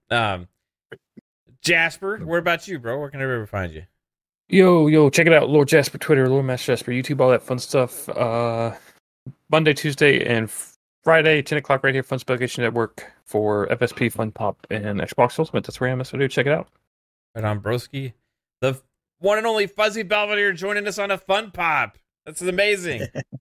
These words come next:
Speaker 1: Okay, good. Thanks for hopping in. It's like, took me re-, a second to realize 'cause you just fit in with everything we do. It's like, "Oh, this is not somewhere you usually are, actually."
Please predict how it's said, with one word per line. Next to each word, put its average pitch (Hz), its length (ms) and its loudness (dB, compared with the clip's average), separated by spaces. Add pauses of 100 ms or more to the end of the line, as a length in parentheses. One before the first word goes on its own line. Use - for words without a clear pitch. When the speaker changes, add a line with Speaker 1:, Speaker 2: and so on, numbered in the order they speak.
(440)
Speaker 1:
Okay, 135 260 -2
good. 131 280 -4
Thanks 165 180 -4
for 147 120 -2
hopping 135 480 -4
in. 123 260 -4
It's 98 220 -6
like, 104 100 -4
took 127 160 -4
me 131 80 -2
re-, 110 260 -4 (380)
a - 80 -8
second - 240 -4
to 101 60 -4
realize 110 340 0
'cause 110 140 -12
you 107 80 -10
just - 160 -16
fit 117 100 -4
in 113 160 0
with 104 140 -6
everything 104 340 -6
we 101 80 -6
do. 113 220 -2
It's 95 180 -4
like, 95 140 -14
"Oh, 135 140 -4
this 120 200 -10
is 104 260 -16 (540)
not 107 240 0
somewhere 123 280 -2
you 127 180 -2
usually 143 380 -2
are, 160 440 0
actually." 101 640 -12